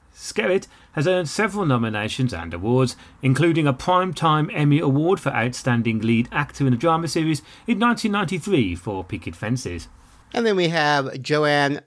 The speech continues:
Speaker 2: Flug, uh, as Lieutenant Maria Dish Schneider. Uh, Joanne Flug,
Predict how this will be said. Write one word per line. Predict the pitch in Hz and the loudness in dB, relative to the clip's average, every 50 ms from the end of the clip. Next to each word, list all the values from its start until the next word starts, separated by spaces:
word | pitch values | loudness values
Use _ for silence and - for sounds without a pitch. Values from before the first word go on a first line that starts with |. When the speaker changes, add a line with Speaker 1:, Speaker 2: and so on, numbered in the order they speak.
| - - | -16 -20
Speaker 2:
Flug, | - - - - 160 180 202 254 277 - | -20 -14 -6 -2 0 0 0 0 -2 -6
uh, | 302 - _ _ - - _ _ _ | -10 -14 _ _ -20 -20 _ _ _
as | - 120 117 107 - 131 139 127 | -10 -8 -6 -4 -2 -2 -2 -2
Lieutenant | 139 143 131 131 165 170 165 170 - - | -2 -4 -4 -2 -2 0 0 -2 -2 -4
Maria | 139 131 131 131 143 156 165 160 151 - - - | -4 -2 -2 0 0 0 0 0 0 -2 -4 -8
Dish | - 117 104 101 - 147 185 131 139 151 - - - - - _ _ - | -16 -20 -16 -4 -2 0 2 2 0 0 -4 -6 -8 -10 -14 _ _ -20
Schneider. | - - - - 165 151 120 104 107 151 220 240 - _ _ _ _ - _ _ _ | -16 -14 -10 -6 -4 -4 -2 -2 -2 -2 -4 -4 -8 _ _ _ _ -20 _ _ _
Uh, | - 127 135 139 | -4 -2 -2 -2
Joanne | 131 135 147 151 147 156 170 180 202 226 233 190 | 0 0 0 2 2 2 2 2 0 0 -4 -6
Flug, | - - - 185 170 147 135 139 180 190 - | -8 -8 -4 -2 0 0 0 -2 -2 -4 -8